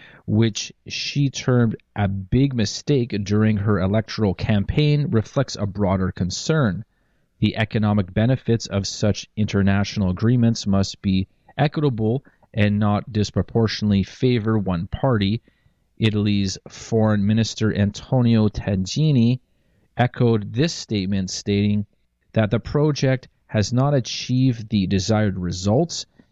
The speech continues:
and emphasized the success of countries that opted not to participate in the Belt and Road Initiative.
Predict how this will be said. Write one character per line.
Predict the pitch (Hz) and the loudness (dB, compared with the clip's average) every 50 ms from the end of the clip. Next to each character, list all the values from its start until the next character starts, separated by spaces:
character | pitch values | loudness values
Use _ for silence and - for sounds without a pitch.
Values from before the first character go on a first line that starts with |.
| _ _ | _ _
and | - 101 104 - | 0 0 2 2
emphasized | 101 120 117 120 110 - - 117 113 110 110 110 110 107 104 - - - 107 | 2 0 0 0 -2 -2 0 0 0 2 2 2 0 0 -2 -4 -10 -10 -8
the | 101 101 | -6 -6
success | - - 101 - - - - - - 135 131 127 - - - - - _ _ _ _ - | -4 -4 -6 -6 -6 -8 -6 -2 0 0 0 0 -2 -6 -10 -12 -14 _ _ _ _ -4
of | - 110 104 - - | 0 0 0 0 -2
countries | - - 117 110 101 - - - 101 98 98 95 90 - | -4 -2 0 0 -2 -2 -2 -2 0 0 0 0 -2 -2
that | - 95 92 78 - - | -2 -2 -2 -2 -4 -6
opted | - 107 110 110 - - 101 90 - 90 | -4 -2 -2 -2 -2 0 -2 -2 0 0
not | 92 95 107 120 165 170 - - | 0 2 2 2 2 0 -2 -4
to | - 107 | -6 -4
participate | - - 90 85 - 87 87 - - 87 - - - 92 92 90 - - _ _ - _ _ _ _ - | -4 -4 -6 -4 -2 -4 -4 -4 -4 -6 -2 -2 0 0 0 -2 -6 -10 _ _ -20 _ _ _ _ 0
in | 107 110 110 | 2 2 2
the | 101 92 | 2 0
Belt | 90 - 92 90 - - | 0 -2 -2 -2 -2 -2
and | 95 90 90 | -2 -2 0
Road | 90 90 85 | 0 0 0
Initiative. | 90 92 110 127 127 - - - 80 71 - - - | 2 2 4 2 2 2 0 -2 -2 -4 -6 -8 -14